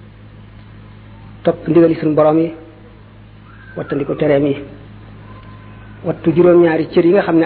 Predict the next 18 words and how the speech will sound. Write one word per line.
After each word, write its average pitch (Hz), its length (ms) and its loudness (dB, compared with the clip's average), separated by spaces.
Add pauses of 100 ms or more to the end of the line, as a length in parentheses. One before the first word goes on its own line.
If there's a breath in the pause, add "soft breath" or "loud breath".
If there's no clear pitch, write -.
ay 160 120 0
ndénkaan 156 480 0
la, 170 100 -4 (920)
te 151 60 -4
bu 151 120 -4
ci 180 100 2
nekk 175 200 0
daañu 156 240 2
ko 156 80 0
laaj 151 160 0 (120)
ëllëg 175 240 2 (1000)
lu 165 120 2
mu 170 140 4
jëfe 165 220 0 (920)
ak 147 120 -6
fu 160 120 -6
mu 143 120 -2
jaar. 151 240 2